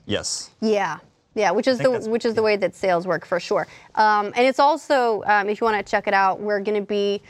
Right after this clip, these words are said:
Speaker 2: we've got Extra Life this weekend. Um, by the time this episode hits YouTube, we will be,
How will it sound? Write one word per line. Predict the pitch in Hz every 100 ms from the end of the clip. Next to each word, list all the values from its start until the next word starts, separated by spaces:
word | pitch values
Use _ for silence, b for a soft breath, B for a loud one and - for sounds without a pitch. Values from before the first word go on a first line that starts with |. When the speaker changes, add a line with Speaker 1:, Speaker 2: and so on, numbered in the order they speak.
| B -
Speaker 2:
we've | 233
got | 240 233
Extra | 214 - 240
Life | 233 220 214
this | - 208 240
weekend. | 254 269 269 262 262 -
Um, | - 220 214
by | 214 233
the | 226
time | - 240 226 220 B B _
this | 214 208
episode | 208 202 190 208 190
hits | 190 233 196 -
YouTube, | 226 285 - 220 226 -
we | 202 208
will | 208 208 202
be, | 196 208 202 202